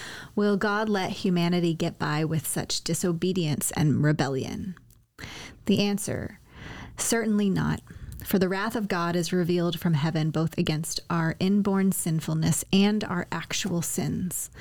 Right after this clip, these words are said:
He will punish them according to his righteous judgment in time and in eternity, as he has declared, 'Cursed be everyone who does not abide by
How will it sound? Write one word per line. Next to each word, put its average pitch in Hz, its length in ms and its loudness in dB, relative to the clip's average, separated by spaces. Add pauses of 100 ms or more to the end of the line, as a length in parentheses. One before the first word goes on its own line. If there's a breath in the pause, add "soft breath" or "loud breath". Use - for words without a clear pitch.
(320 loud breath)
He 233 140 2
will 196 140 4
punish 220 380 -2
them 175 240 0
according 180 440 0
to 175 120 2
his 170 220 2
righteous 175 460 -2
judgment - 640 -2
in 165 160 2
time 202 480 0
and 175 160 0
in 180 180 2
eternity, - 720 -2 (480 loud breath)
as 202 300 -2
he 202 160 0
has 185 320 2
declared, - 560 -4 (240)
'Cursed 208 480 0
be 185 220 0
everyone 175 580 2
who 175 220 0
does 170 180 0
not 185 240 4
abide 160 400 0
by - 160 -4